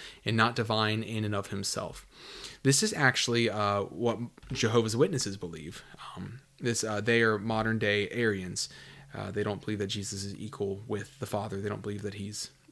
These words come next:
um, God Almighty. Um, and so, uh, although the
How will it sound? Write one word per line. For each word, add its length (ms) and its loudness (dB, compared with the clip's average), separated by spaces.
um, 300 -4
God 220 -2
Almighty. 500 -6
Um, 460 4
and 200 4
so, 540 10
uh, 500 6
although 520 8
the 240 6